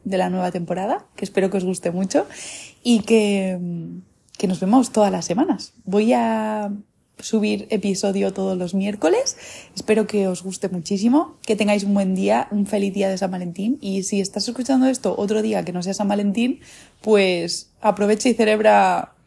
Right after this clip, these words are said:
hoy algo con alguien o contigo misma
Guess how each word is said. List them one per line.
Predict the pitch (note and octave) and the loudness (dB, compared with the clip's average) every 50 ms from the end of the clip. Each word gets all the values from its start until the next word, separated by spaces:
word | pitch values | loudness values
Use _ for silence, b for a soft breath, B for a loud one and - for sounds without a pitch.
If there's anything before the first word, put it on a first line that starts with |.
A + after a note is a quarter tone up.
| _ _ _ | _ _ _
hoy | - G#3 G#3 G#3 G#3 - - _ | 0 0 2 0 -2 -8 -2 _
algo | G#3+ G#3+ G#3 G3 G3+ F#3+ - - _ _ | 0 2 2 2 0 -2 -4 -6 _ _
con | - G3 F#3+ | -2 2 2
alguien | G3 G3 F#3+ F#3+ G3+ F#3+ - | 2 2 2 0 -2 -4 -2
o | - G3 F#3+ | -2 -2 0
contigo | F#3+ F#3+ F#3 F#3 G3+ F#3 F#3+ | 0 -2 0 0 0 -2 0
misma | F#3 F#3+ G3 F#3 G3+ G3+ G3+ G3+ - | -2 -2 -2 0 0 0 0 -2 -6